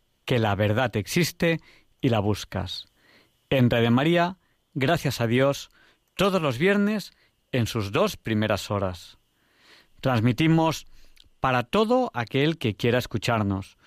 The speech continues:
Muchos de ustedes nos están escuchando en la F M, en la frecuencia modulada. Otros en la televisión digital terrestre. Una persona me comentaba, dice, "Pues me iba a ir a dormir porque, pues, no sé por qué se escuchaba mal la F M". A veces pasa.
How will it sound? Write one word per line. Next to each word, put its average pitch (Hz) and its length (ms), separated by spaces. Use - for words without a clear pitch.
Muchos 120 300
de 117 80
ustedes 147 560
nos 117 140
están 139 160
escuchando 160 720
en 110 260
la 101 160
F 151 220
M, 220 120
en 131 60
la 107 60
frecuencia 127 420
modulada. 113 540
Otros 233 520
en 135 160
la 127 100
televisión 117 380
digital 156 340
terrestre. 147 400
Una 139 120
persona 147 260
me 147 120
comentaba, 127 600
dice, 123 220
"Pues 127 480
me 139 220
iba 208 120
a 220 40
ir 214 60
a 208 60
dormir 196 380
porque, 151 840
pues, - 360
no 139 140
sé - 120
por 147 180
qué 160 140
se 147 120
escuchaba 147 380
mal 147 220
la 135 80
F 135 180
M". 156 180
A 98 100
veces 98 220
pasa. 131 380